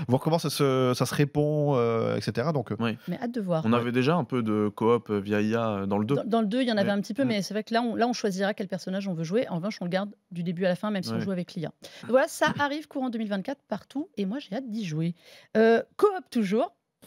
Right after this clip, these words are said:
Speaker 3: et là, j'aime bien les sauts, on passe d'un univers à l'autre. Le retour de Sonic. Sonic Superstar, euh, qui arrive le dix-sept octobre, juste avant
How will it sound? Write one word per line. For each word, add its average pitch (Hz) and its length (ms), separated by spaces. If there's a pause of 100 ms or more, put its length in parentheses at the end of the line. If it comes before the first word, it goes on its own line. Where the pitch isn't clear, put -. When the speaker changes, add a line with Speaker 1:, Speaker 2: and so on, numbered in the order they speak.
(120)
Speaker 3:
et 208 120
là, 185 240
j'aime 208 220
bien 294 180
les 196 100
sauts, - 240
on 170 60
passe 151 200
d'un 160 140
univers 233 280
à 156 60
l'autre. 240 220 (480)
Le 294 200
retour 208 480 (100)
de 247 280 (200)
Sonic. - 720 (100)
Sonic 262 380
Superstar, 240 640 (220)
euh, 208 160
qui - 220
arrive 302 340 (400)
le 185 120
dix-sept 285 380
octobre, 202 540 (100)
juste 320 320
avant 240 400